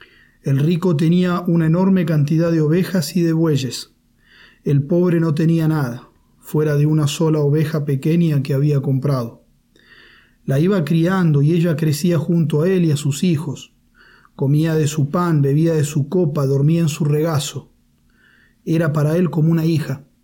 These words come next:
Pero llegó un viajero a la casa del hombre rico y éste no quiso sacrificar un animal de su propio ganado para agasa-,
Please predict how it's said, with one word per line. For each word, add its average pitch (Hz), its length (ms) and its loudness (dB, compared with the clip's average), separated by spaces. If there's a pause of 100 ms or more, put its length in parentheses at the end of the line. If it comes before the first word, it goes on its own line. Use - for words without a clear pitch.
(1120)
Pero 147 240 2
llegó 147 220 2
un 196 140 4
viajero 180 460 2
a 170 40 2
la 156 140 0
casa 175 360 -2
del 165 140 2
hombre 165 300 2
rico 160 440 0
y 156 120 2
éste 165 300 -2
no 160 200 2
quiso 190 360 0
sacrificar 143 680 0
un 160 120 2
animal 151 480 2
de 143 120 0
su 139 220 -2
propio 180 420 0
ganado 170 520 0
para 139 260 -4
agasa-, 135 520 -6